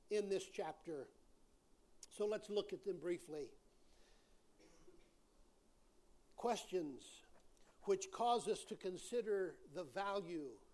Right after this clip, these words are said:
of what God has done for us in bringing forth his great plan into the world. These three questions are rhetorical questions which are asked in order to produce an effect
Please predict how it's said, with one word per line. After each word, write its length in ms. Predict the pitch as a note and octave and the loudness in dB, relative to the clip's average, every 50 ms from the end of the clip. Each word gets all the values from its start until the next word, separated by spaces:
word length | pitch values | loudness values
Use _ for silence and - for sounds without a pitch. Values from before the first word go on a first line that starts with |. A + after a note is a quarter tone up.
| - - - - - - | -20 -20 -20 -20 -14 -8
of 180 | - F3 E3 - | -6 -6 -2 0
what 260 | G3 G3+ G3 D3+ C3+ | 2 0 0 0 0
God 380 | F#3+ G3 G3+ G3+ G3+ G3+ G3+ G3 - | 2 6 8 8 8 8 6 4 0
has 260 | G3+ F#3+ F3 - - - | -4 -6 -6 -6 -6 -4
done 400 | - F#3+ F#3+ F#3+ F#3+ F#3 F#3 F3+ F#3+ G3+ - - | -2 -2 0 0 -2 -2 -4 -4 -8 -10 -12 -8
for 260 | - G3+ G3 G3+ G3+ F3+ | -4 0 0 0 0 0
us 480 | F#3 F3+ F3 E3 D3 - - - - - - - - - - - | -2 -4 -4 -4 -6 -8 -10 -12 -14 -16 -20 -20 -20 -16 -6 -2
in 200 | G3+ G3+ G3 F3 | 0 0 0 0
bringing 480 | C#3 C#3+ G3 A3 A3 G#3+ G3+ G3+ G3 F3 | -2 2 4 4 4 6 4 2 2 0
forth 420 | - - G#3 G#3 G3+ G3+ F3 - | -2 0 2 4 4 4 2 2
his 200 | - F#3+ F3 - | 0 0 0 0
great 340 | - - F#3 F#3 F#3 F3 - - | 0 0 0 0 0 -2 -6 -8
plan 540 | - F#3+ F3+ E3+ E3+ E3+ E3 D#3+ D#3 D#3 C#3+ - - - - - - - | -8 -6 -2 -2 0 0 0 -2 -2 -4 -6 -8 -14 -20 -20 -20 -10 -4
into 320 | - G3 G3 F#3+ D#3+ D3 D#3+ | -2 0 0 0 0 -2 -2
the 100 | D3+ D#3+ | 0 -2
world. 520 | D3+ D3+ D#3+ D#3 D3 C#3 C3 A#2 A2+ - - - - - _ _ - - - - - - - - - - | 0 2 2 2 2 2 -2 -4 -8 -14 -20 -20 -20 -20 _ _ -20 -20 -20 -20 -20 -20 -20 -20 -6 -2
These 240 | G3+ A#3+ B3+ - - | 0 2 2 2 0
three 220 | - B3 B3+ B3+ | 0 0 0 0
questions 680 | B3+ - B3+ B3+ A3 - - G#3 F#3 F3 D#3 C3 - - | 2 4 6 6 6 4 0 -2 -4 -4 -4 -8 -8 -2
are 400 | G#3+ G#3+ A3 G#3+ G#3+ G3+ F#3 D#3 - - - - - - | 2 4 6 6 6 4 4 2 0 -6 -18 -20 -8 -2
rhetorical 720 | F#3 A3+ A3 - - A#3+ A#3+ A#3+ B3+ A#3+ A3+ B3 - F#3+ | -2 -2 0 0 2 4 6 8 8 8 6 4 2 -2
questions 680 | F3+ - F#3 F#3+ F3 D#3 - - D#3+ D3+ C#3 B2 - - | -2 -2 -2 -2 -2 -2 -6 -8 -10 -8 -8 -10 -8 0
which 340 | G3 A3 G#3 G#3+ - - - - - - - - | 2 2 2 2 0 -8 -14 -16 -20 -14 -2 2
are 200 | G#3 A3 A3 G#3 - G3+ | 4 4 4 4 2 4
asked 480 | A3+ A#3+ A#3 A3+ G#3 - - - - | 4 6 6 6 4 2 -2 -6 -4
in 140 | A#3 G#3 A3+ | -2 2 4
order 300 | A3+ A#3+ B3 A#3 A#3+ A3+ | 6 6 6 6 4 0
to 160 | - - A#3 - | -2 -2 -4 -6
produce 580 | - - A3 G3+ D#3+ D#3+ A#3 B3 A3 - - | -4 -4 -6 -4 -2 -2 0 0 0 0 0
an 100 | A#3+ A3 | 0 0
effect 640 | G#3+ G#3+ - - - C4 B3 - - - - - | 0 -2 -4 -2 0 0 0 0 0 -4 -12 -10